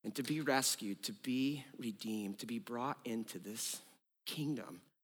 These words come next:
three things. Confess. Confess the hold that the kingdom of this world has on you,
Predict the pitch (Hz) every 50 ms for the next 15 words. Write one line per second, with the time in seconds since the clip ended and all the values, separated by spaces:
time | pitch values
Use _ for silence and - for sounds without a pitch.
0 | _ _ _ _ _ _ _ _ _ _ _ _ _ _ - 151 156 160 156 170
1 | 160 147 135 120 - - - - - - - - _ _ _ _ _ _ _ _
2 | _ _ _ _ _ _ _ _ _ _ _ _ _ _ _ _ _ _ _ -
3 | - 160 147 139 - - 170 160 151 131 117 - - - - - - - - _
4 | _ _ _ _ _ _ _ _ _ _ _ _ _ _ _ _ _ - 160 151
5 | 139 - 175 180 196 202 - - - 170 156 143 - 175 165 165 165 175 156 156
6 | - - 143 - - - 165 160 165 165 170 170 - 143 131 123 147 165 160 -
7 | - 143 147 151 147 151 147 - - - - 147 147 156 156 151 175 156 139 135
8 | 123 117 110 104 98